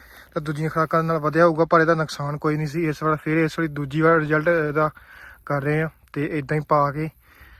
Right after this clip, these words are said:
ਤੇ ਸਾਨੂੰ ਇਹਦਾ ਕੋਈ ਨੁਕਸਾਨ ਨਹੀਂ ਹੋਇਆ, ਤੇ ਫਾਇਦਾ ਵੀ ਤੁਸੀਂ ਵੇਖ ਸਕਦੇ ਹੋ ਝਾੜ ਵਧਿਆ ਤੇ ਫਾਇਦਾ ਹੀ ਹੋਇਆ ਹੋਊਗਾ। ਤੇ ਇਸ ਵਾਰ ਫਿਰ ਦੂਜੀ ਵਾਰ ਕਰਨ ਲੱਗੇ ਹਾਂ। ਤੇ ਫਿਰ ਤੁਹਾਨੂੰ ਦੱਸਦਾ ਪੋਟਾਸ਼ ਹੈਗੀ ਏ, ਇਹ ਪਾਵਾਂਗੇ ਜੀ ਅੱਧੀ ਬੋਰੀ ਕਿੱਲੇ ਦੀ, ਮਤਲਬ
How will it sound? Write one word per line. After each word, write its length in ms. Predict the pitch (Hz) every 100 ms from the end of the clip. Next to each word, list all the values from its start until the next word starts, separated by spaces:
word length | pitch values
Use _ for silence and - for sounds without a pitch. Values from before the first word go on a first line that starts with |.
| _ _
ਤੇ 360 | - 135 135 135
ਸਾਨੂੰ 420 | - 147 143 151
ਇਹਦਾ 180 | 156 160
ਕੋਈ 200 | 156 151
ਨੁਕਸਾਨ 380 | 147 - 143 147
ਨਹੀਂ 140 | 156
ਹੋਇਆ, 280 | 165 151 151 - _ -
ਤੇ 240 | 143 139
ਫਾਇਦਾ 340 | 139 143 139 156
ਵੀ 300 | 160 160 156 - - _ -
ਤੁਸੀਂ 180 | - -
ਵੇਖ 100 | 151
ਸਕਦੇ 240 | 147 151 156
ਹੋ 60 |
ਝਾੜ 260 | 143 156 143
ਵਧਿਆ 300 | 131 135 151
ਤੇ 100 | 151
ਫਾਇਦਾ 280 | - 139 147
ਹੀ 80 |
ਹੋਇਆ 200 | 160 156
ਹੋਊਗਾ। 380 | 147 151 143 160 - _ - _ _ - -
ਤੇ 600 | - 143 139 139 139 147 - _ -
ਇਸ 200 | 147 143
ਵਾਰ 160 | 156
ਫਿਰ 140 | 143 156
ਦੂਜੀ 280 | 143 131 147
ਵਾਰ 140 | 151
ਕਰਨ 220 | - 151
ਲੱਗੇ 200 | 151 147
ਹਾਂ। 80 | 160 - _ -
ਤੇ 240 | 143 139
ਫਿਰ 200 | 139 151
ਤੁਹਾਨੂੰ 240 | 147 156 151
ਦੱਸਦਾ 180 | 147 156
ਪੋਟਾਸ਼ 480 | - 143 139 139
ਹੈਗੀ 280 | 170 156 156
ਏ, 120 | 156 165 - - - - -
ਇਹ 40 |
ਪਾਵਾਂਗੇ 460 | 156 147 156 160 165
ਜੀ 220 | 156 165 - _ - -
ਅੱਧੀ 220 | 147 180
ਬੋਰੀ 280 | 151 151 151
ਕਿੱਲੇ 300 | - 143 135
ਦੀ, 100 | 135
ਮਤਲਬ 960 | 123 _ _ _ _ - - - 151